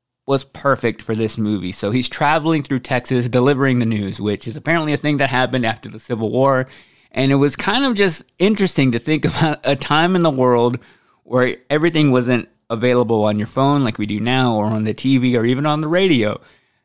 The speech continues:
He literally had to go <laughs> from town to town, county to county, telling people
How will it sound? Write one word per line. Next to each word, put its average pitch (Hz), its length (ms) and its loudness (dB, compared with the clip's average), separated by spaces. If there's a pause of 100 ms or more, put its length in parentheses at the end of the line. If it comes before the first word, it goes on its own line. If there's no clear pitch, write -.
(320)
He 170 160 0
literally 180 640 2
had 151 320 -2
to 147 120 0
go 135 480 2
<laughs> - 200 -8
from 135 220 2
town 143 400 0
to 127 100 -4
town, 117 560 -2 (460)
county 156 420 2
to 131 140 0
county, 123 540 0
telling 131 420 0
people 117 640 0